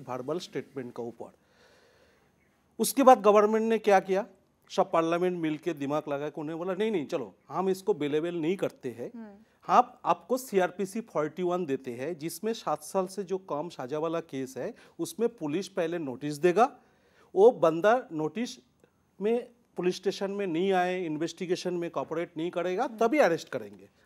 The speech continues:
Speaker 1: हमने बोला, "ठीक है, बहुत बढ़िया है।" उसके बाद जब ये हुआ, हमने गवर्नमेंट में आरटीआई लगाया, सोलह स्टेट ने जवाब ही नहीं दिया एक साल से।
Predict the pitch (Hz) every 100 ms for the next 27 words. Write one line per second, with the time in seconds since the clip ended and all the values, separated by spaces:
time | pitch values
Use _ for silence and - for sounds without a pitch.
0 | - 117 120 135 143 226 226 202 196 -
1 | 165 180 208 208 190 185 _ _ _ -
2 | _ 240 247 330 311 233 269 240 226 151
3 | 135 95 _ _ - 185 208 190 175 180
4 | 180 180 175 147 139 165 165 156 156 151
5 | 151 _ - - 220 233 233 233 220 202
6 | 220 214 156 143 156 175 175 180 175 165
7 | - 165 156 -